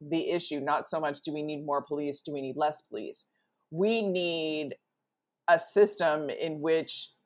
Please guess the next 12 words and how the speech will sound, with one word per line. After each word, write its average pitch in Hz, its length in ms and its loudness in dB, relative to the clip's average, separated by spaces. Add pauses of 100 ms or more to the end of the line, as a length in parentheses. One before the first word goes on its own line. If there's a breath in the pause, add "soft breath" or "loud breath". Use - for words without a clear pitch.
(420)
it's 190 260 10
believable 165 1160 4 (200)
that 156 560 8 (200)
a 165 80 2
non-Native 156 800 2
man 156 580 -2 (100)
attacked 147 520 0
a 151 60 -2
Native 147 320 -2
woman, 147 420 -4 (100)
and 156 140 -4
that 156 200 2